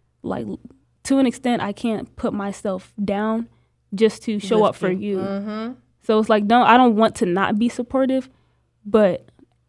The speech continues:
Speaker 1: there's, there's an extent of where I have to, like,
Speaker 2: Draw the
Speaker 1: 'cause
Speaker 2: line.
Speaker 1: at, for you, you're, you're feeling supported and happy, but as soon as I leave the room,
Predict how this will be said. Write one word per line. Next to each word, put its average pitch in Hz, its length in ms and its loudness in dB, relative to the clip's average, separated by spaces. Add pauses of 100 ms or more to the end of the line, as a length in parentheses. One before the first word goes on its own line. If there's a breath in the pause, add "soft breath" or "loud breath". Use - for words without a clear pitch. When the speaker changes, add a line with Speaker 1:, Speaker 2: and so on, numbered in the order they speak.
(160)
Speaker 1:
there's, 226 340 4
there's 226 260 0
an 202 80 0
extent 196 360 -4
of 185 200 -8
where 196 160 -2
I - 20 -4
have 190 260 -6
to, 175 220 -6
like, - 240 -10 (500)
Speaker 2:
Draw 185 220 -2
the 170 60 -6
Speaker 1:
'cause 269 120 10
Speaker 2:
line. 226 260 2
Speaker 1:
at, - 180 -18
for 254 120 4
you, 294 280 4
you're, 262 200 0
you're 262 260 0
feeling 277 300 -2
supported 254 380 -2
and 214 100 -2
happy, 254 300 -2
but 220 120 0
as 214 100 -2
soon 233 140 -2
as 214 120 -6
I 220 140 -2
leave 247 180 -2
the 233 80 -8
room, 240 300 -4